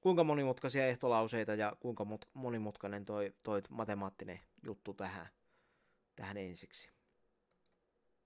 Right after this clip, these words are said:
Joo, ei mulla, eiköhän tää oo tässä.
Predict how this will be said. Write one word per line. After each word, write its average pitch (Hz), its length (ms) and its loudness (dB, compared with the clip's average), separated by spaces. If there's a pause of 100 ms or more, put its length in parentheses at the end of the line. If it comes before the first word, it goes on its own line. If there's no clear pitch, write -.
(1900)
Joo, 120 200 0 (260)
ei 165 220 4
mulla, 190 400 2 (1160)
eiköhän 123 300 -2
tää 185 120 8
oo 160 60 6 (100)
tässä. - 360 0